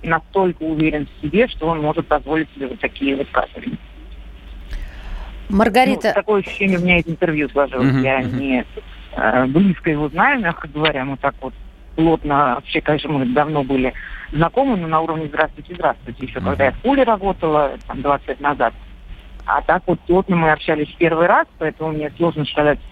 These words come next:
Speaker 1: какой он бывает обычно, и сравнить это с тем, какой он был сегодня. Но он точно не производит впечатления ни, ни неуверенного в себе человека, ни прощающегося человека.
Speaker 2: Ну, то есть он знает, как он будет разруливать эту ситуацию?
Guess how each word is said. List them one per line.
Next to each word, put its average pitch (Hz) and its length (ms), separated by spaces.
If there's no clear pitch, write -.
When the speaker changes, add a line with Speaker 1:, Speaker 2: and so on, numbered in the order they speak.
Speaker 1:
какой 160 300
он 156 120
бывает 147 360
обычно, 147 560
и 123 80
сравнить 147 380
это 135 120
с - 100
тем, 139 140
какой 143 280
он 143 100
был 143 240
сегодня. 196 480
Но 160 200
он 196 140
точно 190 380
не 165 80
производит 160 560
впечатления 151 540
ни, 151 240
ни 156 380
неуверенного 202 580
в - 80
себе 170 180
человека, 160 480
ни 147 140
прощающегося 135 1000
человека. - 540
Speaker 2:
Ну, 240 240
то 311 100
есть 302 160
он 285 120
знает, 320 340
как 247 220
он 240 420
будет 240 240
разруливать 226 560
эту 170 160
ситуацию? 160 800